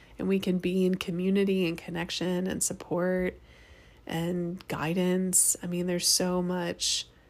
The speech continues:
here that is so lovely to experience on earth, but it does start with us. It does start with ourselves, you know? Anyways, and bringing this back to a coaching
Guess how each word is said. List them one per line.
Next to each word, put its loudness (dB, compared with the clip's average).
here 4
that 0
is 2
so 4
lovely -2
to -6
experience -4
on -4
earth, -6
but -4
it -2
does 2
start 0
with -6
us. 0
It 0
does 4
start 2
with -4
ourselves, 0
you -4
know? -4
Anyways, 4
and 4
bringing 8
this 6
back 2
to -2
a 2
coaching 0